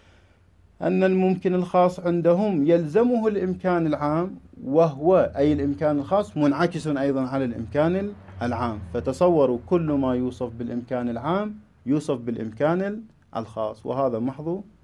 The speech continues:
اشتباه ليس أكثر، قد بينه المصنف فيما سبق. أكثر من هذه الإجابة أنه في عب-، في عبارة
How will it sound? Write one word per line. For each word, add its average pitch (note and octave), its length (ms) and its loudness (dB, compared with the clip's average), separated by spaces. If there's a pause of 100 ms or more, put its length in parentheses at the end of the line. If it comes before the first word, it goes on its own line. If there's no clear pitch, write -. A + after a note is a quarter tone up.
(140)
اشتباه B2 500 -6
ليس C#3+ 340 -6
أكثر، D3+ 440 -8 (100)
قد A2+ 180 -8
بينه A#2 340 -6
المصنف A2 580 -8
فيما E3 360 -6 (200)
سبق. - 300 -10 (1000)
أكثر A3 320 0
من F#3+ 180 -2
هذه E3+ 320 0
الإجابة E3 520 -2
أنه D#3 260 -4
في D3 180 -8
عب-، C#3 300 -4
في - 160 -6
عبارة C3 400 2